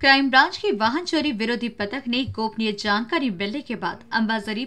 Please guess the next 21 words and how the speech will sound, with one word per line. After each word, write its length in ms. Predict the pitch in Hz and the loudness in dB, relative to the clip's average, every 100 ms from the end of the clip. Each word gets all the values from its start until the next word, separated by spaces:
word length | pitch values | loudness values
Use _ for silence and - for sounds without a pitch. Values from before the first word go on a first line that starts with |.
| - | -4
पुलिस 300 | 214 208 208 | -4 -4 -4
थाना 240 | 214 196 208 | -4 0 0
अंतर्गत 600 | 202 196 285 285 294 - | -2 -4 -4 -2 -4 -4
चोरी 260 | 233 240 294 | -6 -4 -4
हुई 220 | 254 277 - - 254 | -4 -6 -10 -2 0
Ertiga 500 | 247 349 403 240 185 | 2 0 0 -2 0
गाड़ी 200 | 196 208 | -2 -2
को 180 | - 233 - | -4 -6 -4
बरामद 380 | 196 233 240 - | -2 -2 -4 -10
कर 120 | 175 - - | -12 -12 -2
आरोपी 340 | 214 208 202 254 | 0 0 -2 -6
को 180 | 277 220 | -6 -6
गिरफ्तार 480 | - 208 - 180 170 | -4 -4 -4 -8 -6
किया 100 | 185 | -10
है। 120 | 180 - - - - 262 | -10 -16 -20 -20 -4 0
पकड़ा 260 | 247 247 | 2 2
गया 160 | 233 226 | 2 2
आरोपी 480 | - 214 302 330 311 | 2 0 0 -2 -2
वृषभ 400 | 190 214 233 370 - | -2 -6 -4 -8 -4
कमल 240 | 208 202 | -4 -4
मिश्रा 400 | 190 190 - 196 | -4 -4 -4 -6